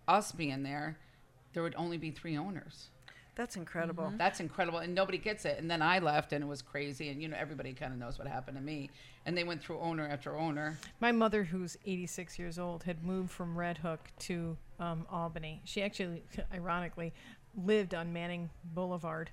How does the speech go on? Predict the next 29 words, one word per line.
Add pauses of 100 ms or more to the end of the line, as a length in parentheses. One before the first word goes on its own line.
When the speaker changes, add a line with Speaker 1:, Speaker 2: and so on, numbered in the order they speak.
Speaker 4:
when
she
first
came
to
Speaker 2:
<laughs>
Speaker 4:
Albany
and
wound
up
marrying
a
Manning.
Speaker 2:
Mm-hmm. (220)
Speaker 4:
But,
um,
Speaker 2:
Foreshadowing.
<laughs>
Speaker 4:
she,
um, (120)
she
remembers
being
in
downtown (100)
and
going
to
speakeasies.